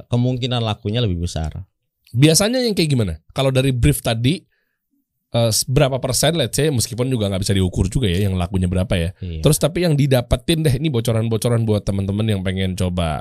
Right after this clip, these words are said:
Speaker 2: eh, peruntungannya di microstock ini nih.
Speaker 1: Oke, gue pernah, eh, ngambil satu tema tentang, eh,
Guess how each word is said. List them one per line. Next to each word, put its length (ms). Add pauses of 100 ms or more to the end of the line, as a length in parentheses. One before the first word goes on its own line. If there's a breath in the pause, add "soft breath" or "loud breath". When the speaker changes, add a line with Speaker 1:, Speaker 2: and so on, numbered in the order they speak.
Speaker 2:
eh, 160
peruntungannya 600
di 260
microstock 640
ini 240
nih. 140 (160)
Speaker 1:
Oke, 280
gue 200
pernah, 560 (480)
eh, 260
ngambil 400
satu 760
tema 460 (240)
tentang, 800 (720)
eh, 540